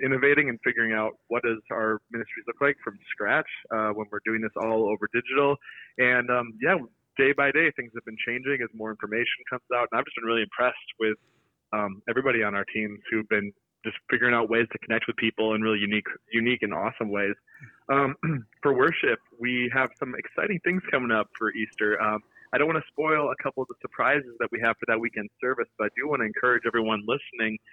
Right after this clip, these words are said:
that when you sit down with your family to watch that service, I think it's gonna be special. We're trying to, um, be very aware of the fact that everyone is, um, some of us are working from home, many of us, and all of us are trying to stay home as much as possible. And with that, we're craving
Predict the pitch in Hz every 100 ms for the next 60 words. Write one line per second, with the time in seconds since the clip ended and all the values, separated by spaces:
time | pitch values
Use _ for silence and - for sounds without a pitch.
0 | - - 131 127 123 113 143 143 135 123
1 | 120 - 120 139 135 120 113 - 120 110
2 | 120 143 - 120 110 - 123 117 117 117
3 | 135 135 143 135 - - 120 - 120 110
4 | - - - 123 - 147 147 156 139 127
5 | - 127 117 113 _ _ - 113 113 113
6 | 120 110 131 165 156 123 113 98 101 107
7 | 107 107 104 95 117 117 113 110 110 110
8 | 107 107 101 - 107 101 - 120 117 110
9 | 98 110 117 - 113 113 131 143 139 -
10 | 110 113 110 113 - - - 110 107 147
11 | 113 104 - - 104 104 - - - 127
12 | 113 127 113 113 107 107 - - - 123
13 | 120 - - 117 110 _ _ - 120 123
14 | 123 120 120 110 104 - 117 107 104